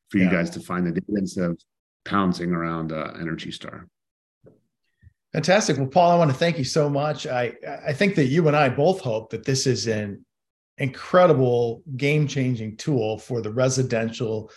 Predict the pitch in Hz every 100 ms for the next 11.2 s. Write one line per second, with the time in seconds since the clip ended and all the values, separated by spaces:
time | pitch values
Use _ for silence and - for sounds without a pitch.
0 | _ _ - 127 127 107 139 123 110 -
1 | 120 131 - 117 107 101 - - _ -
2 | 143 - 139 143 113 - - 202 170 170
3 | 165 151 139 127 117 131 123 117 - -
4 | 113 107 113 113 110 - - 131 - 135
5 | 127 117 110 113 113 123 104 101 - 104
6 | - 131 127 98 107 - - _ _ _
7 | _ _ - 135 143 - 131 139 131 127
8 | 123 113 110 135 127 113 120 127 156 131
9 | 156 151 120 117 143 - 131 - 123 110
10 | 104 101 117 123 147 143 143 127 139 135
11 | 135 139